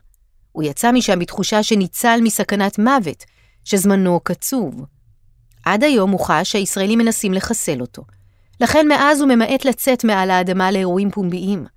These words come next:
יש אצלנו לעתים הערכה מופרזת לכישוריו של נסראללה. הוא גם טועה בשיקוליו ובניתוחיו. הוא לא מבין נכון את החברה הישראלית.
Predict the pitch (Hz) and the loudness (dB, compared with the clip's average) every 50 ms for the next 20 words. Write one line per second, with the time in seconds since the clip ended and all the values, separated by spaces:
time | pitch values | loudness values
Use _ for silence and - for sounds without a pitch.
0 | _ _ _ _ _ _ _ _ _ _ _ _ _ _ _ 262 254 240 294 - | _ _ _ _ _ _ _ _ _ _ _ _ _ _ _ 0 2 2 2 2
1 | 277 262 269 269 254 240 220 202 - 262 247 247 233 214 196 - - 240 233 226 | 2 2 4 4 2 2 0 0 0 0 2 2 2 2 0 0 2 2 2 2
2 | 202 - - 233 240 247 226 - 180 - - 170 - - 175 - 185 175 208 240 | 2 -2 -2 -2 0 0 0 0 -2 -4 -4 -6 -6 -6 -4 -4 -2 0 2 0
3 | 254 - - 175 151 139 - - 147 131 127 120 120 117 113 - - _ _ _ | 0 0 -4 -4 -4 -6 -6 -6 -6 -6 -6 -6 -8 -8 -10 -12 -18 _ _ _
4 | _ _ _ _ - 226 214 226 220 226 214 247 240 - 294 320 320 269 - - | _ _ _ _ -4 0 2 4 4 4 2 2 0 2 0 0 0 0 -2 -4
5 | 196 - - 180 160 151 143 143 151 156 156 160 156 156 147 - 151 - - 156 | -6 -6 -4 -2 0 0 0 0 -2 -4 -4 -4 -4 -4 -6 -8 -10 -8 -6 -6
6 | 135 120 - 143 143 - _ _ _ _ _ _ _ - 254 247 277 330 392 392 | -6 -6 -6 -10 -16 -20 _ _ _ _ _ _ _ 0 2 4 4 4 4 4
7 | 294 330 339 339 - - 180 160 147 - 151 - - 160 170 175 185 185 180 - | 2 2 2 2 0 0 0 -2 -2 -4 -4 -4 -4 0 2 2 2 2 0 -4
8 | - 170 160 151 156 196 226 208 - - | -4 -4 -4 -4 -4 -4 -6 -6 -8 -14